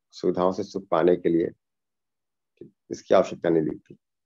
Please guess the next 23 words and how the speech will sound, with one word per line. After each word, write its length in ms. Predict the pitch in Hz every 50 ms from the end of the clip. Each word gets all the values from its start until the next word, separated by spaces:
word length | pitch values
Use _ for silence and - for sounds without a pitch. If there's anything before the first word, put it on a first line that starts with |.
| _ _ _ _ -
तो 60 | -
सुविधा 380 | - - 107 107 107 113 120
शरीर 340 | 117 - - 101 107 117 113
के 80 | 113 110
लिए 80 | 104
आवश्यक 340 | 101 101 95 - - 104 - _
है, 80 | 107 - - _ _ _ _ _ _ _ _ _ _ _ _ _ _ _ _ _ _ _ _
जो 60 | -
शरीर 340 | 110 - - 113 117 127 123
की 80 | 127 131
आवश्यकता 420 | 117 113 - 110 - - - 113 113
है 80 | 113 113
वो 580 | - - - _ _ _ _ _ _ _ _ -
सुविधाओं 480 | - - 98 98 90 90 90 95 98
से 180 | 98 - - 104
यानी 220 | 104 110 101 101 98
भौतिक 340 | 95 92 90 92 - -
रसायनिक 300 | 104 95 95 92 92 87
वस्तुओं 280 | 87 82 - _ - 95
से 100 | 95 95
पूरी 240 | 95 - 101 90 87
होती 260 | 85 90 - - 95
है। 80 | 95